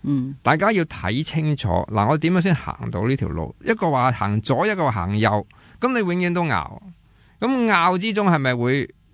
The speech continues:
Speaker 2: 會有一個好嘅結果呢？噉而家見唔到啦。
Speaker 1: 嗯，其實呢一個嘅，即係立法會都係代表一個我哋嘅社會嘅少數型，喺周圍每一個角落呢，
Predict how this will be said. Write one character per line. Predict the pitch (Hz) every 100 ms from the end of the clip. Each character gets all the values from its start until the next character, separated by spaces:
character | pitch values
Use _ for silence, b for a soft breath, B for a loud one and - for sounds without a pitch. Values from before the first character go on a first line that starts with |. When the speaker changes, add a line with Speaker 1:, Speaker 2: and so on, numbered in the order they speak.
| _ _
Speaker 2:
會 | - 131 127 147
有 | 135 127 139
一 | 175
個 | 170 123 123 -
好 | - - 117
嘅 | 170 139 123 117 120 120 - - - -
結 | 139 123
果 | 104 110
呢？ | 143 147
噉 | 127 156 196 117 104
而 |
家 | 143 151
見 | 127 92
唔 |
到 | - 90
啦。 | 127 123
Speaker 1:
嗯， | 160 147 127 123 B B -
其 | 160
實 | 185
呢 | 269
一 | 277
個 | 185 156
嘅， | 139 143 131 127 123
即 | 160
係 | 123 113
立 | 120
法 | 120 123
會 | 131
都 | 151
係 | 135
代 | 107 104
表 | - 151
一 | 165
個 | 123
我 | 110 120
哋 | 104
嘅 | 110
社 | - 104
會 | 131
嘅 |
少 | 113 101
數 | 113 107
型， | 107
喺 | 151
周 | 175 208
圍 | 123
每 | 123
一 | 160
個 | 139
角 | 120
落 | 71 - 117
呢， | 131